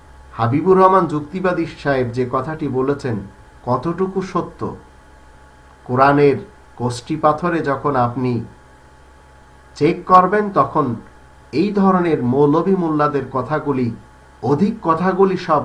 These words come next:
এন্টি কোরআন, এরা প্রচার প্রসার করে যাচ্ছে।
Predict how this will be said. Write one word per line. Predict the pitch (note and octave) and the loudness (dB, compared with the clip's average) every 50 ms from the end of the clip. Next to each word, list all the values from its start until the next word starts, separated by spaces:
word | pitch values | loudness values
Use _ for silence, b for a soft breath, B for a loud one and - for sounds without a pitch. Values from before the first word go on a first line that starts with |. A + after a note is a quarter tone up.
| - - | -2 -4
এন্টি | C3+ D3 D#3+ D#3+ - E3+ D#3 | -2 -2 -2 -2 -4 -6 -6
কোরআন, | - D3+ D3 C#3 C3 B2+ B2 A#2 A#2 - - - - - - - - - - | -2 -2 0 0 2 0 0 -2 -4 -8 -12 -20 -20 -20 -20 -20 -20 -14 -10
এরা | B2 A2+ A#2 A#2 A#2 | -4 -4 -2 -2 -2
প্রচার | A#2+ A#2+ C3+ - - C3 A#2 A2 G2+ - | -4 -4 -4 -2 -2 -2 -2 -2 -2 -4
প্রসার | A#2+ C#3+ C#3+ - - B2 A2+ - - | -4 -6 -6 -4 -6 -6 -6 -6 -6
করে | A2 G2 G2+ F#2+ | -6 -6 -6 -6
যাচ্ছে। | F#2+ F2+ F2+ - - - - | -6 -8 -10 -12 -14 -18 -18